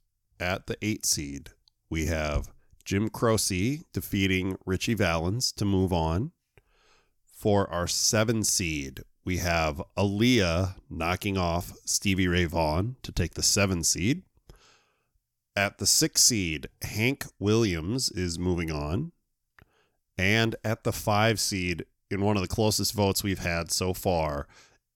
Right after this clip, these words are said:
in this entire podcast, Duane Allman barely defeats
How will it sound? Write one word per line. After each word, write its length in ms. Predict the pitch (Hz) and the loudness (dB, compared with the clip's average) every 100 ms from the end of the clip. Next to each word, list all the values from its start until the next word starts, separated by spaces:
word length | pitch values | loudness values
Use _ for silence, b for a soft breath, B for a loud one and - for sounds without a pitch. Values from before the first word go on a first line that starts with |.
| _ | _
in 180 | 95 92 | -2 0
this 220 | 90 85 | 0 0
entire 880 | 98 87 - 92 98 104 104 101 104 - | -2 -2 -2 2 2 4 2 0 -2 -2
podcast, 720 | 92 87 - 78 73 - - - 90 | -2 -2 -2 -4 -2 -2 -4 -12 -4
Duane 360 | 92 95 104 | -2 0 0
Allman 640 | 110 107 107 98 82 78 82 | 0 0 2 2 -2 -4 -10
barely 560 | 92 85 90 98 104 95 | -12 -4 0 2 4 2
defeats 580 | 87 - 87 - - | 0 -2 -4 -2 -2